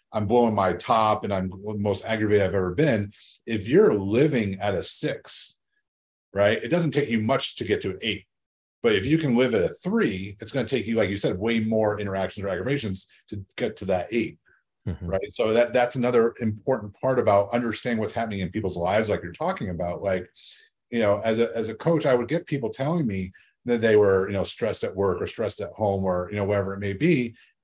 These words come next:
Speaker 1: And that didn't really compute 'cause I didn't know what to do with that information as a coach to make their experience with me any better. And now I wish I could go back and, <laughs> you know, do a lot more with those people,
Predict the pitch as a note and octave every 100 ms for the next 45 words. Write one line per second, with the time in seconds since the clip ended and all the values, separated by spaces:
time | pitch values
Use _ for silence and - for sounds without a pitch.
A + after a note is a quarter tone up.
0 | _ B2+ B2+ B2 A#2+ A#2 - A#2+ C#3 F3+
1 | E3 D3+ - A2 - E3 D#3 A#2+ B2+ C#3
2 | B2+ G#2+ G2 F2 C3 A#2+ - A#2 A2 G2+
3 | A2 G2 F2 - - F#3 F#2+ F#2+ - -
4 | _ _ - A#2 A2+ G#2+ - G2+ B2 A#2
5 | - - A#2 G2+ G2 F2 B2 A#2+ G#2 G2+
6 | F#2+ F#2 E2+ _ C#3 B2+ - - _ _
7 | _ _ A2+ G#2+ A2 A#2+ A2+ G#2 G#2+ A2
8 | F#2 F2+ F#2+ G#2 A#2 A2 G#2+ F#2 C3+ G#2
9 | F#2+ F#2+ A2 G2+ G2 F2+ C3+ F#3 A#2 F#2+
10 | F#2 G#2+ F#2+ G2 F#2+ F#2+